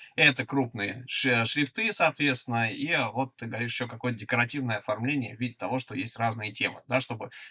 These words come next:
приложение как раз, и то, что отвлекает взрослых, оно, наоборот, хорошо заходит детям, им, а, прикольнее возиться там со своим, там, ну, они мобильник воспринимают, э, условно говоря, с этим открытым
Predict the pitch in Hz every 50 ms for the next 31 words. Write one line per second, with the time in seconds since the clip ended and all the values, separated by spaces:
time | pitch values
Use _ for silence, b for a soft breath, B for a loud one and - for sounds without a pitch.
0 | B - 123 123 123 120 123 143 151 143 127 113 113 117 110 - 120 117 107 -
1 | - - - 135 113 110 113 - 143 131 - - 143 127 123 - 147 160 147 -
2 | 160 139 131 127 123 127 135 160 196 208 202 - - 135 - 113 110 131 143 135
3 | 123 113 110 110 117 139 135 - - 117 107 - - 123 117 113 - - 117 107
4 | 104 104 113 147 160 - - 107 107 - 113 117 107 - - - - - - -
5 | - - - - 127 117 - 135 131 127 120 104 101 101 101 101 110 117 113 -
6 | - - 107 - 117 113 113 - - - 107 110 117 120 113 B B B B B
7 | B _ - 127 120 139 147 123 120 127 135 139 139 127 113 104 - 107 - -
8 | 117 113 117 131 135 117 113 - - - 104 101 104 107 - - 101 101 101 104
9 | 104 101 - 107 - - 107 107 - 117 113 - - -